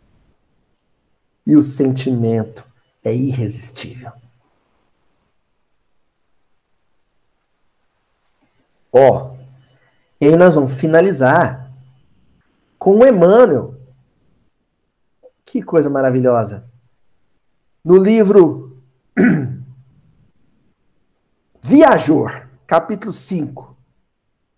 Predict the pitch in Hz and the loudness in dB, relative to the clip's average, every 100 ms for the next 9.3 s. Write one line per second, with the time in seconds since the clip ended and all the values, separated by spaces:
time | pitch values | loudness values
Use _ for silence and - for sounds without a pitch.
0 | - 185 180 180 180 147 139 180 208 208 | -10 -6 -4 -4 -4 -6 -2 0 0 2
1 | 208 202 - - _ - 151 147 143 123 | 0 -2 -14 -20 _ -6 -6 -2 -2 -4
2 | - - 95 - _ _ _ _ _ _ | -6 -16 -18 -20 _ _ _ _ _ _
3 | _ _ _ _ _ _ 254 294 254 240 | _ _ _ _ _ _ 0 2 4 2
4 | 220 185 339 349 370 403 440 466 453 453 | 0 0 4 4 4 0 0 0 0 -2
5 | 440 440 202 170 120 - - _ _ _ | -2 0 0 0 -4 -14 -20 _ _ _
6 | _ _ _ 139 143 165 - 151 175 175 | _ _ _ -14 -12 -12 -6 -6 -6 -10
7 | 165 180 240 220 233 269 269 - 165 180 | -6 -2 -2 2 2 2 -2 -2 0 2
8 | 190 165 139 120 131 131 - - 349 214 | 2 2 2 0 -6 -12 -6 0 2 2
9 | 123 - | -2 -10